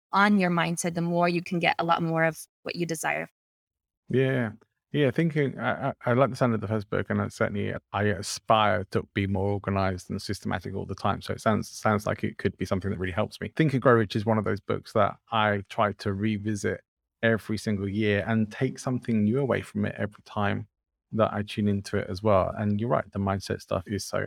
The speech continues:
Speaker 2: absolutely valuable. It's, it's been a, a real pleasure speaking to you, and I hope that this conversation has at least inspired somebody to start thinking about writing their first book or maybe their next book. And if not, um, maybe, uh, they're already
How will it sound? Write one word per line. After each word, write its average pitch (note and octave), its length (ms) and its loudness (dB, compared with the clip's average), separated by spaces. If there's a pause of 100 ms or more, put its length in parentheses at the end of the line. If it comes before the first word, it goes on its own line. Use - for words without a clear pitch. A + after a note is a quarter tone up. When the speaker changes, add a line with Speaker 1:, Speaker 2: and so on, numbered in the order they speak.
(120)
Speaker 2:
absolutely G2 680 -4
valuable. F#2+ 500 0 (540)
It's, E3 240 -2
it's F3 160 6
been F3+ 420 4 (240)
a, C3 80 4
a B2+ 220 4
real C#3 220 2
pleasure A#2 420 0
speaking A2 420 -2
to - 140 -4
you, G2+ 120 4
and G2+ 140 2
I A2 100 2
hope B2+ 500 0 (180)
that G2 180 0
this G#2 160 -2
conversation G#2 800 -2
has G#2 180 -2
at - 60 -12
least A2 280 -4
inspired G#2 580 0
somebody G#2+ 260 0
to - 120 -12
start - 280 0
thinking C3+ 580 -2 (340)
about G#2 380 2
writing G#2 440 2
their F#2+ 120 -2
first - 440 0 (100)
book A#2+ 260 -2
or F#2+ 60 -2
maybe F#2 280 -4
their G2 180 2
next A#2+ 340 0
book. G#2+ 280 0 (380)
And A2+ 560 4
if B2 240 0
not, A#2+ 420 4
um, A#2 200 0 (100)
maybe, A2+ 500 2
uh, A2 120 4
they're A2+ 160 2
already A2 320 0